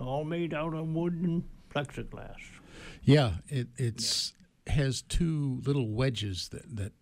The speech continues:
Speaker 2: drop
Speaker 1: Yeah.
Speaker 2: down and hold
Speaker 1: Yeah.
Speaker 2: the, the ends
Speaker 1: Yeah,
Speaker 2: up
Speaker 1: when
Speaker 2: tight.
Speaker 1: they, when they're open, there's two little wedges that lock them open.
Speaker 2: On, put 'em on the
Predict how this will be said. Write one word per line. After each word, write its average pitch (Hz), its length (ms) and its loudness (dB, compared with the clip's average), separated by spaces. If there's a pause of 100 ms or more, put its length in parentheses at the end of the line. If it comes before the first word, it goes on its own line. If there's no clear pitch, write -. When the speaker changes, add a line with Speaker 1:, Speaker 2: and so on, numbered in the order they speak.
(220)
Speaker 2:
drop 110 260 2
Speaker 1:
Yeah. - 80 -6
Speaker 2:
down 113 280 2
and 98 80 0
hold 123 360 4
Speaker 1:
Yeah. 104 40 -4
Speaker 2:
the, 101 280 -2
the 113 240 -4
ends 107 520 0 (100)
Speaker 1:
Yeah, 330 140 -4
Speaker 2:
up - 100 -6
Speaker 1:
when - 100 -6
Speaker 2:
tight. 135 320 2
Speaker 1:
they, 143 60 -10
when 156 160 -4
they're 156 240 0
open, 180 380 0
there's 143 240 -6
two - 160 -4
little 165 360 -4
wedges 165 560 -2
that 135 140 -6 (760)
lock 160 380 0
them 131 200 -6
open. 127 440 -10 (580)
Speaker 2:
On, 107 220 0
put - 180 2
'em 107 120 2
on 101 180 2
the 90 200 0